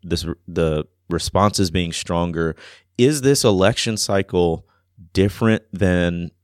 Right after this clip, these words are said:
than ones you've studied or covered? Are we seeing more of the same, and we just, we're just not, you know, historically savvy enough to realize we've been here before.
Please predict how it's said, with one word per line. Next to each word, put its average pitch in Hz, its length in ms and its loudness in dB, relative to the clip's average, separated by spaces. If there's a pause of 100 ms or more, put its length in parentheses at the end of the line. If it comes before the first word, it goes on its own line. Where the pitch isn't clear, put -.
(180)
than 85 560 0
ones 98 400 0
you've 95 140 0
studied 101 640 2
or 85 140 0
covered? 113 680 -2 (420)
Are 127 180 2
we 123 140 -2
seeing 110 580 -2 (580)
more 117 360 2
of 98 120 -6
the 90 100 -2
same, 127 440 0
and 98 100 0
we 98 100 0
just, 107 300 -4
we're 98 200 0
just 95 220 -4
not, 95 380 -2
you 95 140 -6
know, 90 120 0
historically 95 540 0
savvy 101 420 2
enough 92 260 -2
to 90 100 -6
realize 90 380 2
we've 82 180 -6
been 107 180 2
here 98 200 0
before. 85 560 -2